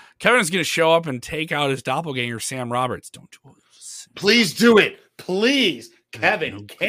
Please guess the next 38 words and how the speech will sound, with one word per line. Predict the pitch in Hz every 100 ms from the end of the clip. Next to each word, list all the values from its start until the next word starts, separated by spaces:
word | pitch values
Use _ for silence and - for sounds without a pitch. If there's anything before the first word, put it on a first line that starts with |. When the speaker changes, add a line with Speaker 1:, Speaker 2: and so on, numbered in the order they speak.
| 233
Speaker 1:
good, | 202
Speaker 2:
you | 190
do | 147 190 170
Speaker 1:
that | 110 92
Speaker 2:
that? |
Speaker 1:
no, | 110 113 143
that | 107 101
no | 104 110 110 -
good | - 110 110
Sam | - - 107 101 92
Speaker 2:
That |
Speaker 1:
Roberts. | 87 95 98 117 104 110
Speaker 2:
no | 131 143
Speaker 1:
No | 95
Speaker 2:
good | 156 -
Speaker 1:
good | 104
Speaker 2:
Sam | - - 120 131
Speaker 1:
Sam |
Speaker 2:
Roberts. | 151 147 147 117 107
Speaker 1:
Oh, | 110 123 120 120 120 117 117
yes, | 113 117 110 - 101
yes, | 101 -
yes. | 85 - _ - - - -
So | - 110
fun | 120 117
stuff | - 110 90 -
here. | 90 -
Uh, | 131 131
the | 143
Rumble | 180 220 190
is | 139 123
exciting. | 113 117 104 98
I'm | 123
gonna | 135 156 160
be | 147
at |
the | 123
Rumble. | 101 95 139